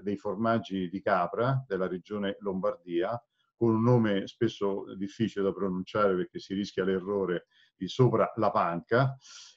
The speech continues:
E, e quindi con Fabio Ponti, in un'intervista che abbiamo, diciamo, recentemente pubblicato, abbiamo approfondito un po' questa, e conosciuto questa realtà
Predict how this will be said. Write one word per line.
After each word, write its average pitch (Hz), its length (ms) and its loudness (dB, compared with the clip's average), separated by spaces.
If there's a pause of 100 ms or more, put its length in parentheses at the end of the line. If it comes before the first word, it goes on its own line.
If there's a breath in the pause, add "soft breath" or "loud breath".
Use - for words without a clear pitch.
(100)
E, 98 680 2
e 135 120 -2
quindi 139 220 4
con 110 140 0
Fabio 117 360 4
Ponti, 110 400 2
in 95 60 -2
un'intervista 98 640 -2
che 85 100 -6
abbiamo, 85 360 -6
diciamo, 87 320 -8
recentemente 98 640 -4
pubblicato, 92 640 -2
abbiamo 95 400 -2
approfondito 92 640 -8
un 82 100 -12
po' 92 240 -6
questa, 85 480 -8
e 90 100 -12
conosciuto 95 520 -6
questa 87 480 -6
realtà - 440 -8